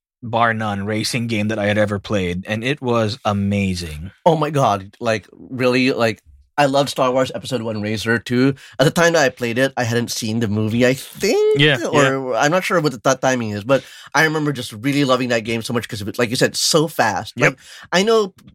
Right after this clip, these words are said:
Speaker 2: it seems weird to describe this because when you're talking about speed, it's all about the relationship between an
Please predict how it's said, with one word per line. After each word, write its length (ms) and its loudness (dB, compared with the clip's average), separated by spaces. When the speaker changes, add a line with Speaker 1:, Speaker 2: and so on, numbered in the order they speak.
Speaker 2:
it 140 0
seems 340 -2
weird 260 2
to 60 -4
describe 440 0
this 140 -4
because 280 -4
when 100 -2
you're 140 2
talking 260 0
about 280 0
speed, 460 0
it's 140 0
all 180 2
about 320 2
the 180 -6
relationship 600 -4
between 200 0
an 120 0